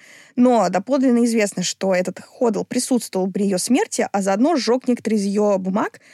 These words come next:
до того, как вызвал полицию. И дело было прекращено из-за отсутствия доказательств, но позже были найдены документы, которые указывали на то, что секретарша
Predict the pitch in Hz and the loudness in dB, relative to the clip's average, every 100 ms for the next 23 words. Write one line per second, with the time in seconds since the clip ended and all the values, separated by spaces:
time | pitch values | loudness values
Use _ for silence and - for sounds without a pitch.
0 | - 247 240 220 311 277 254 269 254 233 | -6 -2 0 2 0 0 0 0 0 2
1 | 240 233 - - - - - - - - | 2 0 -4 -14 -16 -20 -20 -20 -20 -6
2 | 220 247 403 302 294 254 254 - 269 349 | -2 2 2 2 2 0 -2 0 2 2
3 | 302 240 226 240 226 277 247 220 220 233 | 0 0 0 0 -2 -4 -2 -2 -2 -2
4 | 381 - 285 - 240 233 220 320 320 240 | -2 -2 -2 0 0 0 0 0 0 2
5 | 240 240 247 208 190 185 185 196 190 202 | 2 2 0 -2 -2 -2 -2 -4 -4 -2
6 | 226 392 440 254 214 208 208 240 220 202 | 0 0 -2 -4 -2 0 0 0 -2 -2
7 | 190 196 359 - - 233 208 277 381 - | -2 -2 -2 -4 -4 -4 -2 -2 0 -2
8 | - | -4